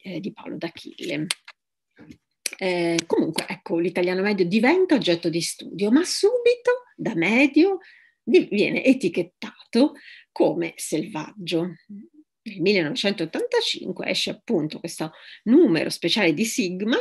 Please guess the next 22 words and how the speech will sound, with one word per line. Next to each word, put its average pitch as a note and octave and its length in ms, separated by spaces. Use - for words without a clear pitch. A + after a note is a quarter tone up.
una D#3 160
rivista, - 400
vedete, E3+ 320
di F#3+ 140
letteratura, E3 840
nella - 240
quale A3 220
proscrivono, F3+ 760
diciamo, F3 720
mm, E3 240
quasi, E3+ 400
praticamente D#3+ 460
ci F3 60
sono D#3 160
un D#3 60
po' E3+ 140
tutti E3 240
i F3+ 40
nomi, F3 360
no? A3+ 180
Della F3 200
linguistica, D3+ 800